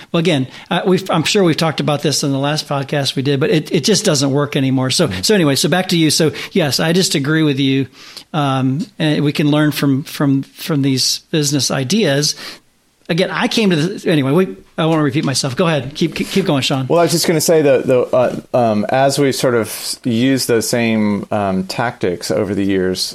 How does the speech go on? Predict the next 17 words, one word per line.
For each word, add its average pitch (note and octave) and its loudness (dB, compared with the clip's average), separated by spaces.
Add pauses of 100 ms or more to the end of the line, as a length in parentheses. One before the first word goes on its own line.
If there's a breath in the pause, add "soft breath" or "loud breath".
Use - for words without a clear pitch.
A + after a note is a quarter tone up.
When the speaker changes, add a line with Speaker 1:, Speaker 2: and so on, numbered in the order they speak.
Speaker 2:
I G#2 -12
think - -6
what A2 0
the A2+ -2
church G#2 -4
is F#2 -4
finding A2 -2
is F#2+ -2 (680 loud breath)
it's - -8
like G2+ -2
a G#2 0
deck G2+ -2
of G2 -4
cards, A#2 -2
and G2 0
we G2 0
keep A2 -4